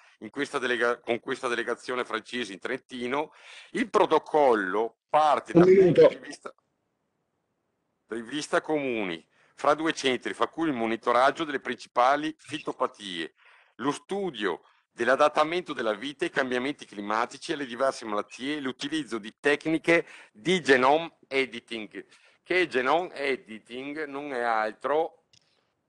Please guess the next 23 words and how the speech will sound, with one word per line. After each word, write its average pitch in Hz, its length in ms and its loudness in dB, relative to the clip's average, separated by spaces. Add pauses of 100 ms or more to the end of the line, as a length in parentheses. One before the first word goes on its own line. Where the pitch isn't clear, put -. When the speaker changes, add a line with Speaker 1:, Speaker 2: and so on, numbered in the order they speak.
(440)
Speaker 1:
che, 139 400 -2
eh, 101 480 -4
un 120 400 -14
tipo 160 300 -4
di 135 160 0
ingegneria 151 560 2
genetica 113 800 0
il 143 120 -10
cui 175 220 -8
D 123 80 -10 (100)
N 127 80 -2
A 143 140 0
è 143 40 -2
inserito, 135 540 -4
cancellato, 131 720 2
modificato 98 720 -2
o 156 60 -4
rimpiazzato 123 580 -2
dal 101 160 -6
genoma 135 480 0
dell'organismo 120 760 2
vivente 107 380 -6
stesso. 87 560 -10